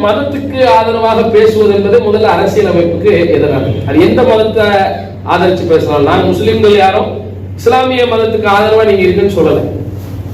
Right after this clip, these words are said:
கிறிஸ்துவ மதத்துக்கு ஆதரவா இருக்குன்னு சொல்லல. இன்னொன்னு நீங்க எல்லாரும் விளங்கிக்கலாம், இங்க இருக்கிற எந்த முஸ்லிமும் அரேபியன் அல்ல, எந்த கிறிஸ்துவனும் ஐரோப்பியனும் அல்ல. எல்லாம் அந்த மண்ணுல பிறந்தவங்க, இந்த மண்ணுல வாழ்ந்தவங்க. ஒரு கட்டத்தில் அவர்கள் ஒரு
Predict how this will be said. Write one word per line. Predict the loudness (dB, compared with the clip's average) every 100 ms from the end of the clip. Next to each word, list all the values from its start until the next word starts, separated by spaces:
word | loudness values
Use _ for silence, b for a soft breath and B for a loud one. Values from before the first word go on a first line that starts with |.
| -12 -10 -8 0
கிறிஸ்துவ | 0 2 2 2
மதத்துக்கு | 2 2 0 2 0
ஆதரவா | 0 2 2
இருக்குன்னு | 2 0 -2
சொல்லல. | -2 -2 -4 -8 -12 -12 -6
இன்னொன்னு | -4 0 0 2
நீங்க | 2 2
எல்லாரும் | 2 2 2
விளங்கிக்கலாம், | 2 2 0 0 0
இங்க | 0 2
இருக்கிற | 2 2 2 2
எந்த | 0 -2 -2
முஸ்லிமும் | 0 -2 -2 0 2 0 -2
அரேபியன் | -2 2 2 2 0
அல்ல, | -2 -2 -6 -10 -12 -12 -12 -12 -12 -12 -2
எந்த | 0 2 2
கிறிஸ்துவனும் | 2 0 -2 0 2 2 0 0
ஐரோப்பியனும் | 2 4 4 2 0 -2
அல்ல. | -4 -6 -8 -12 -14 -16 -16 -16 -12 0
எல்லாம் | 2 2 2
அந்த | 0
மண்ணுல | 0 0 2 2 2
பிறந்தவங்க, | 0 0 0 0
இந்த | 0 0
மண்ணுல | 0 2 2
வாழ்ந்தவங்க. | 2 0 0 2 2
ஒரு | 4 2 0
கட்டத்தில் | -2 -2 -2 -4 -4 -2
அவர்கள் | 0 2 2 0 -2
ஒரு | -2